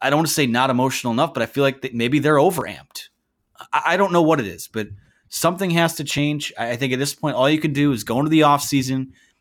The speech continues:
change a few variables, and, and also someone on this team, a player on this team, a group of players on this team, and I said this in the podcast the other day,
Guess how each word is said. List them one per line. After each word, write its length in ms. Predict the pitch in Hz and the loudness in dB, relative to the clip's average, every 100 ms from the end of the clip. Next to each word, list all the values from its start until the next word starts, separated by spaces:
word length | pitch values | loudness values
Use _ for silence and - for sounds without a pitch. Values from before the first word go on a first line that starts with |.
| _ - | _ -8
change 280 | - 151 165 | -2 0 0
a 60 | |
few 180 | 156 160 | 0 0
variables, 840 | 131 135 131 127 123 123 123 - - _ _ - | 2 2 4 2 0 0 -2 -6 -10 _ _ -16
and, 340 | 123 147 147 160 | -8 -4 -4 0
and 100 | 156 | 2
also 480 | 180 - 190 165 160 | 2 2 2 0 -2
someone 420 | - 180 302 208 | 0 2 2 2
on 120 | 185 | 2
this 200 | 165 - | 0 -2
team, 440 | - 143 90 73 - | -4 -4 -4 -8 -8
a 80 | 117 | -8
player 460 | - 180 214 196 | -4 2 4 4
on 100 | 165 | 2
this 160 | 160 143 | 0 -4
team, 200 | 131 104 | -4 -6
a 40 | |
group 240 | 98 - 185 | -6 -8 -10
of 100 | 175 | -2
players 280 | 156 135 123 | 2 2 0
on 80 | |
this 180 | 120 113 | -2 -4
team, 360 | - 110 92 90 _ _ _ | -6 -8 -8 -14 _ _ _
and 80 | 107 | -8
I 40 | |
said 200 | 113 156 | -2 0
this 180 | 165 160 | 0 -2
in 60 | 156 | -4
the 60 | |
podcast 560 | 147 147 143 147 139 - | -2 0 0 0 -4 -2
the 100 | 135 | -4
other 120 | 127 | -4
day, 280 | 117 101 - | -4 -6 -8